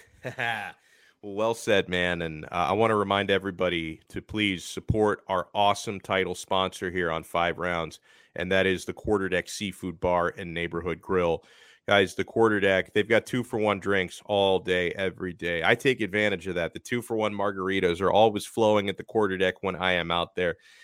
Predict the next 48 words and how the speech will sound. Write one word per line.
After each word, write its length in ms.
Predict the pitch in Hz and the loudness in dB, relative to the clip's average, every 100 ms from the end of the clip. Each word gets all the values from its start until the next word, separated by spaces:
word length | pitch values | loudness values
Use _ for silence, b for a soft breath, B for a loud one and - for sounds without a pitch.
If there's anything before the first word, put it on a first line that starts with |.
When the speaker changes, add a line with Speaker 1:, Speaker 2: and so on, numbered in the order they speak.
| B B | B B
Speaker 2:
It 100 | 135 | 0
is 120 | 151 131 | 2 0
an 100 | 113 | 0
awesome 400 | 113 117 113 113 | 4 4 4 -8
place 360 | - 110 104 - | 0 0 0 -2
to 80 | |
watch 320 | 98 101 101 110 | 2 4 4 2
every 260 | 98 101 | 0 0
U 240 | 92 95 95 | -2 0 2
F 120 | 90 | 0
C 240 | - 95 | -4 -10
fight. 340 | 85 - 87 80 | -6 0 0 0
We 140 | 123 | -4
talk 400 | 135 135 120 113 | 2 6 6 4
a 80 | 113 | -2
lot 260 | 104 104 101 | 4 4 4
on 120 | 95 | 0
this 100 | 95 | -6
show 260 | - 107 | 0 2
about 240 | 95 92 90 | 2 0 0
how 160 | 95 | 0
they 140 | 92 92 | 0 -2
keep 260 | - 107 | -4 -6
jacking 400 | - 101 95 110 | 2 4 4 2
up 140 | 98 - | -4 -4
the 80 | 92 | -12
prices 580 | - 98 98 - 107 | -2 0 0 -6 -8
for 160 | - 104 | -6 -4
the 100 | 95 | -4
home 240 | 101 101 95 | 0 -2 -2
consumer 480 | 98 - 104 101 104 | -12 -8 -6 -4 -6
for 140 | - | 0
the 80 | 92 | 0
pay-per-views. 800 | - 98 95 95 92 101 113 - b b b b | 2 0 0 -4 0 0 0 -2 b b b b
So 260 | - 131 117 | 4 8 8
the 120 | 110 | 6
U 180 | 120 165 | 4 6
F 160 | 143 | 6
C 320 | 113 - 151 131 | 4 -2 0 0
within, 400 | 107 - 120 107 | -2 0 -2 0
like, 220 | 107 - | -2 -2
the 80 | 101 | 0
last 320 | 104 107 - | 4 4 0
twelve 400 | - 120 110 98 | 2 2 2 0
months 420 | 107 110 92 - | 0 2 0 -6
have 180 | 101 - | -8 -6
gone 340 | 107 101 98 | -2 0 0
from 260 | - 104 92 | -4 -8 -8